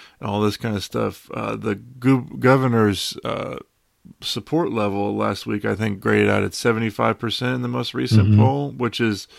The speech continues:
Speaker 1: you know, in our partisan era, uh, not a particularly common thing to see. And so that seems to suggest to me that there's a,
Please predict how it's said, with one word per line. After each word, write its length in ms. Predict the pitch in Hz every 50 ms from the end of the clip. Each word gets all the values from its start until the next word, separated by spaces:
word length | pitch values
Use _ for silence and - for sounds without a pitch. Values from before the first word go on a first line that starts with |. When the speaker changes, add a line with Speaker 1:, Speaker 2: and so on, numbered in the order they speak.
| - - - - - - - - -
Speaker 1:
you 80 | 120
know, 120 | 107 95 -
in 120 | 107 104 104
our 160 | 110 110 110
partisan 540 | - - 131 131 139 139 131 - 123 110 107
era, 520 | 107 117 135 127 113 107 104 101 107 104 - -
uh, 300 | 113 107 98 98 101 104
not 460 | 104 104 104 107 120 127 123 - - _ _ _ _ - _ _ _ _ _ -
a 100 | 107 92
particularly 540 | - 113 113 - 135 110 - 104 107 101
common 400 | - - 117 113 113 110 107 101
thing 260 | 90 - 117 117 107 104
to 100 | 98 92
see. 360 | - - - 139 135 117 104 98
And 120 | 98 92
so 140 | - 113 107
that 240 | 110 113 110 95 -
seems 300 | - 147 147 139 110 110
to 80 | 104
suggest 480 | - - 117 101 98 113 113 107 - -
to 80 | 110
me 200 | 107 101 98 98
that 220 | 92 92 95 - -
there's 320 | 104 101 98 95 87 92
a, 240 | 101 101 95 92